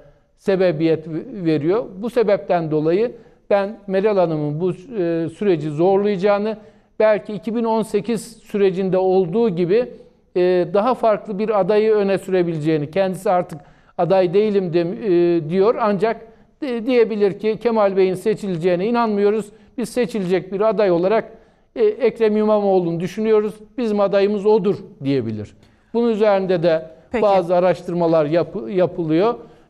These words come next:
Speaker 1: E, işte orada, e, üçlü aday olduğu takdirde de,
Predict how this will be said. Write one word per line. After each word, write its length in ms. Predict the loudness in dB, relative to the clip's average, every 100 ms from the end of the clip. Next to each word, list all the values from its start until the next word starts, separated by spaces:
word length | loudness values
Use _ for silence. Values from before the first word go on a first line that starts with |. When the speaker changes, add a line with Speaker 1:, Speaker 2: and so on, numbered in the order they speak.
| 0
Speaker 1:
E, 60 | 2 2 2 2 2 0 -4 -8 -14 _
işte 240 | -18 -4 -4
orada, 640 | 2 2 4 2 2 -2 -12 _ _ _
e, 380 | -2 0 0 -2 -4
üçlü 300 | -8 -2 0
aday 300 | 2 2 4
olduğu 380 | 4 2 0 0
takdirde 600 | 0 -2 -2 -2 0 0
de, 160 | 0